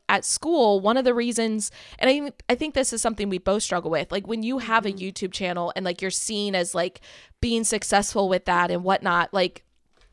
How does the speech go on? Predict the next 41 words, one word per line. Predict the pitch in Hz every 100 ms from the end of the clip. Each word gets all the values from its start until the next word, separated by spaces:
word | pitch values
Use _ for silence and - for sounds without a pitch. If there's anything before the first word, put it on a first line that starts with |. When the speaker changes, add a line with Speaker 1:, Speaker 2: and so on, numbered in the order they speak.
| _ -
Speaker 1:
it | - 240
is | 294
something | 330 330 349
that's | 254 214 -
divisive | 226 190 208 320 - - 208
and | 202
it | 208
kind | 233 226
of, | 214 - - - -
it | 202 -
separates | - 233 311 247 180 -
you | 170
from | 180 170
people. | 170 170 156 - -
And, | 208 208 -
but | 240
it's | 220 208
like, | 208 190 180 - _
even | 247 254
though | 254 208
that | 196 -
sucks, | - 285 240 175 - -
it | 262
is | 277 262
a |
good | 254 269 -
thing. | 196
It's | 165 -
because | 233 240 208
you're, | 214 196 -
you're | 196 190
destined | - 220 226 - 214 196 180 - - - -
to | 233
do | 185 220 226 202 190 185 - _ _ _
bigger | 214 196 175
things. | 175 - 170 - 196 -
You | 226
know | 208
what | 196
I | 185
mean? | 175 160 165 175